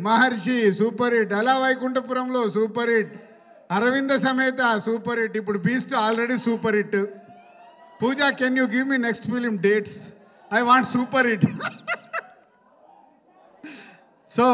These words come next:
is a పూజ today is at తెలుగులో కానీ తమిళ్లో కానీ హిందీలో కానీ is a ప్రతి సినిమాలో పూజను పెట్టుకునేలాగా step by స్టెప్గా ఎదుగుతూ is a, today is a all India heroine, is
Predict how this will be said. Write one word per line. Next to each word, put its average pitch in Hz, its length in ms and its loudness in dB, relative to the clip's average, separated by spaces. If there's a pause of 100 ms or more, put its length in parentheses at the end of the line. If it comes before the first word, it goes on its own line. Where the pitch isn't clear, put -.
(460)
is 202 160 -2
a 202 40 0 (100)
పూజ 247 180 0 (480)
today 240 260 6 (580)
is 180 140 -4
at 214 80 -4 (340)
తెలుగులో 233 360 2 (120)
కానీ 220 180 2 (100)
తమిళ్లో 226 380 2 (100)
కానీ 214 240 -2
హిందీలో 220 320 2 (100)
కానీ 208 200 -2 (100)
is 190 80 0 (120)
a - 20 2 (1500)
ప్రతి 190 280 2 (100)
సినిమాలో 247 360 -2 (120)
పూజను 226 380 -2
పెట్టుకునేలాగా 220 760 0 (520)
step 208 280 -2
by 233 160 4
స్టెప్గా 208 460 -2
ఎదుగుతూ 220 360 -4
is 208 120 -2
a, 196 40 -4 (100)
today 208 220 -4
is 190 100 -6
a 180 100 -2
all 214 220 -2
India 233 200 -2 (100)
heroine, 180 400 -2 (760)
is 156 80 -12